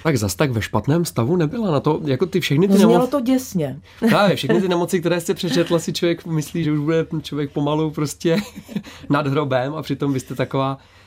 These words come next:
Speaker 1: prostě úžasná žena, že jo, pracující prostě inženýrka v průmyslu a tak dále. Takže, jako když se na paní Zuzanu podíváte,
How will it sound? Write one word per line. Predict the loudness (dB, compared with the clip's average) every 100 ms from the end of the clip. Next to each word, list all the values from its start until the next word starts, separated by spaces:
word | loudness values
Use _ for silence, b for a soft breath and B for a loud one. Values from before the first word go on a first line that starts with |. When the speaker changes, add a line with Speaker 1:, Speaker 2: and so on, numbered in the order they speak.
| B
Speaker 1:
prostě | -10 -6 -4
úžasná | -2 -2 -2 -2
žena, | 0 -2 -2
že | -2
jo, | -2 -4 -8 -10
pracující | -8 -6 -6 -6 -8 -10
prostě | -8 -10 -10 -6 -6
inženýrka | -4 -2 -2 -4 -4 -6
v |
průmyslu | -4 -4 -4 -2 -4
a | -4
tak | -4
dále. | -2 -2 -2 -6 B B B B
Takže, | -6 -4 0 0 0 b b -8
jako | -4 -2
když | 0
se |
na | 0
paní | 0 0
Zuzanu | 2 2
podíváte, | 2 0 0 -2 -4 -8 -10